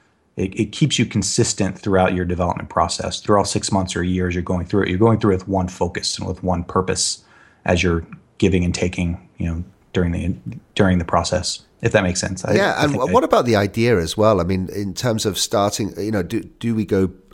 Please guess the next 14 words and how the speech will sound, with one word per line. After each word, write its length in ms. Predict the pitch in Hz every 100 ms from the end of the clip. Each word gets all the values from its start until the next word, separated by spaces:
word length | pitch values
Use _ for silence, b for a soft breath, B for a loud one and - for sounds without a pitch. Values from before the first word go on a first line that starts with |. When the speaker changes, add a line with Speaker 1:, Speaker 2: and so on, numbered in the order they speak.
| 104
Speaker 2:
grand 560 | - 98 92 113 110 98
like 280 | 92 92 -
you 160 | 104 87 _ _
did 300 | - 98 85
with 320 | - 92 87 90
a 80 |
very 300 | 82 110 104
big, 440 | 98 - 98 - - -
uh, 400 | 85 85 80 76 -
uh, 200 | - 73 -
idea, 500 | 82 85 95 98 95 B B B B -
or, 200 | 104 85
or 300 | 98 101
i-, 40 | 90